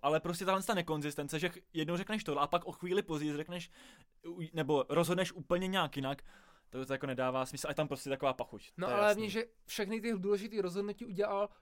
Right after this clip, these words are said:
Speaker 2: těsně před posledním kolem.
Speaker 1: Hm.
Speaker 2: Prostě vyloženě
Speaker 1: Jako,
Speaker 2: to už bylo jenom,
Speaker 1: ah,
Speaker 2: tady máš to vítězství,
Speaker 1: na, na,
Speaker 2: dáváme ti
Speaker 1: na,
Speaker 2: tady ten
Speaker 1: na druhou
Speaker 2: pohár.
Speaker 1: stranu,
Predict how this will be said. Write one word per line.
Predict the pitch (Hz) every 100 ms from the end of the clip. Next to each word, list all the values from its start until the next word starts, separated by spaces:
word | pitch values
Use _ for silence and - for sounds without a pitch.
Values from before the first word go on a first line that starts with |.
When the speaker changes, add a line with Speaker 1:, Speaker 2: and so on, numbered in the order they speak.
| -
Speaker 2:
těsně | 214 190 220 208
před | 214 214
posledním | 190 202 190 196
kolem. | 214 208 156 151 120
Speaker 1:
Hm. | 117
Speaker 2:
Prostě | - 170 220
vyloženě | 208 220 185
Speaker 1:
Jako, | - -
Speaker 2:
to | 185
už |
bylo | 185 214
jenom, | 214 214 208
Speaker 1:
ah, | -
Speaker 2:
tady | - 190
máš | 185 -
to | 170
vítězství, | 151 135 139
Speaker 1:
na, | 139 143
na, | 139 143
Speaker 2:
dáváme | 175 175
ti |
Speaker 1:
na, | 156
Speaker 2:
tady | 175
ten | 143
Speaker 1:
na | 151
druhou | 156 180
Speaker 2:
pohár. | 143
Speaker 1:
stranu, | - 131 131 139